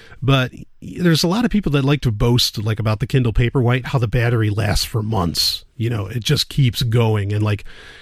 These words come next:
you know, there, there's even a meme that goes around that when a Kindle's at, like, nine percent battery life, "Oh, well, at least I can read for another month." Um,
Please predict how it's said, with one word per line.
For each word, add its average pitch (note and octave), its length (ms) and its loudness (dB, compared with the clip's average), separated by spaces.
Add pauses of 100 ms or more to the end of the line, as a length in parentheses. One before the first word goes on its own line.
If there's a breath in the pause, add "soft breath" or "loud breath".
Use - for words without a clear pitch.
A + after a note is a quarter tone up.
you B2+ 100 4
know, G#2+ 120 2
there, A#2+ 280 2
there's C3 240 4
even C3 160 2
a A2+ 80 2
meme B2 340 4
that A2 140 0
goes B2+ 240 2
around A2 340 2 (1120 soft breath)
that C#3+ 240 -2
when C#3 100 4
a B2+ 60 2
Kindle's C#3 480 0
at, A#2 140 0
like, B2 160 2
nine B2+ 240 2
percent B2 320 2
battery B2 320 2
life, A2 240 0
"Oh, D#3 180 0
well, C3+ 300 0
at - 40 -4
least C#3+ 200 2
I A#2+ 60 2
can B2 120 0
read C3 180 4
for B2 140 0
another A#2 240 2
month." A2+ 340 0 (1300)
Um, C3 420 2